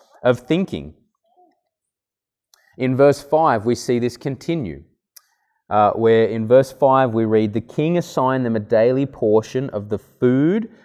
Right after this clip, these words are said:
that the king ate and of the wine that he drank.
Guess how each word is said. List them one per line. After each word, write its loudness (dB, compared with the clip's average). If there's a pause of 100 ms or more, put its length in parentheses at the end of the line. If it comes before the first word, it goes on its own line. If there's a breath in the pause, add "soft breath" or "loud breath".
(140)
that -4
the -6
king -6
ate -8
and -10
of -10
the -2
wine -4 (320 soft breath)
that -4
he -8
drank. -6